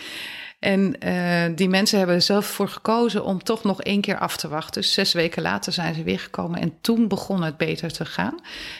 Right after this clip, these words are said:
En begon haar huidscore weer af te nemen. En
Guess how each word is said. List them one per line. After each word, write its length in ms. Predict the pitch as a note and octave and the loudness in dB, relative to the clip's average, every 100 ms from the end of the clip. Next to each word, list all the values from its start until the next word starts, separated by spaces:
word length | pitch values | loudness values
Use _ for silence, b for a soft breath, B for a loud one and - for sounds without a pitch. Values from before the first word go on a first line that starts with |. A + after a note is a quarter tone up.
| B | B
En 120 | F3+ | -2
begon 240 | E3+ - F#3 | 0 0 2
haar 220 | E3 D3 | 2 0
huidscore 600 | D3+ G#3+ - - F#3 E3 | 0 0 0 2 2 2
weer 200 | D#3+ - | 0 -2
af 180 | E3+ - | -4 -2
te 120 | E3 | -2
nemen. 460 | D#3 D3+ D3+ D3+ | 0 0 -2 -2
En 340 | E3+ E3 D#3+ | 0 2 0